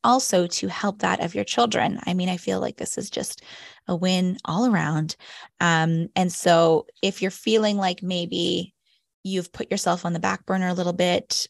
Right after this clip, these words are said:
or you, you know, have great intentions, but, um, never quite seem to get there, I hope this is giving you that extra little push.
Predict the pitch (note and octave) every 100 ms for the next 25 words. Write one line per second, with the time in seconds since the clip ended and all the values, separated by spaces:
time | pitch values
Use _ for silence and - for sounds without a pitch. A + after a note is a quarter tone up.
0 | - E3+ F3 E3 E3 E3 E3+ E3+ E3 D#3+
1 | D#3+ D#3+ - - - F#3+ F3 F#3+ - F3+
2 | F3 - F3+ E3+ F#3 F#3 - E3 - -
3 | - - _ - F3 E3+ D#3+ D3 - -
4 | A3 C4+ D#4+ - C4+ - - A3+ G#3 F#3+
5 | F3+ - F#3+ F#3+ G3+ - _ _ F#3+ F#3+
6 | G#3 G3+ G#3 - F#3 F3+ F3 E3+ - F3
7 | - - E3+ E3 - F#3+ F#3 -